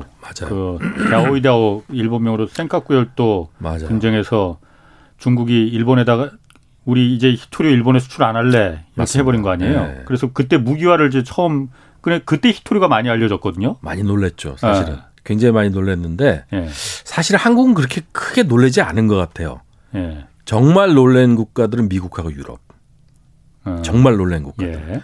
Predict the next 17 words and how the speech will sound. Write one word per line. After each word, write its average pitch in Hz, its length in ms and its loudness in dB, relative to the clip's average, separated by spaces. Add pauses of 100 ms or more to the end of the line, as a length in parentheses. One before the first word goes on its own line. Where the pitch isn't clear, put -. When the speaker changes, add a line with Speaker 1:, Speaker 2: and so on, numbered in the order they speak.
Speaker 1:
왜 120 120 2
그러냐면은 120 680 2 (800)
최근에 175 340 2
이제 123 240 4
그 113 600 0 (680)
호주에서 190 300 2
나온 123 340 2
굉장히 113 460 -4
그, 101 840 -6 (680)
제가 113 200 2
이 107 140 2
책을 170 540 0
저술하는 101 420 -2
데 95 120 -2 (120)
도움을 104 240 2
많이 92 240 0
받은, 90 440 -4